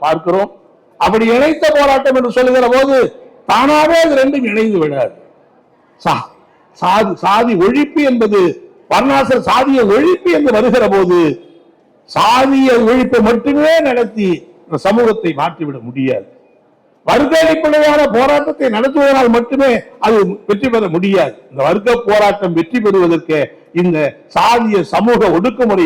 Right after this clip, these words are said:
எதிர்த்த போராட்டத்தை அதோடு இணைக்க வேண்டும் என்கிற தேவை என்பது இருக்கிறது என்பதை நான் இங்கே தெரிவித்துக் கொள்ள விரும்புகிறேன்.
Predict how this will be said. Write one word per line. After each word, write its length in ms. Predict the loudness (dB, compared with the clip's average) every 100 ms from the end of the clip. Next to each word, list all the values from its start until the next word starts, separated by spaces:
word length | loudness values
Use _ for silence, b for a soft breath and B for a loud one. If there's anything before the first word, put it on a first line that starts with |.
| 0
எதிர்த்த 260 | -2 -4 -2
போராட்டத்தை 640 | 0 2 0 0 -4 -2 -4 -6 B
அதோடு 380 | -2 2 2 2 0
இணைக்க 260 | 0 0 0 0
வேண்டும் 300 | 2 0 0
என்கிற 240 | 0 -2 -2 -2
தேவை 240 | 0 0
என்பது 260 | -2 -4 -6 -6
இருக்கிறது 340 | -4 -4 -4 -6
என்பதை 260 | -4 -4 -6 -12 _ -8
நான் 200 | -6 -4 -8 -12
இங்கே 180 | -8 -6 -6
தெரிவித்துக் 380 | -4 -6 -6
கொள்ள 120 | -8 -6
விரும்புகிறேன். 540 | -4 -2 -2 -2 -4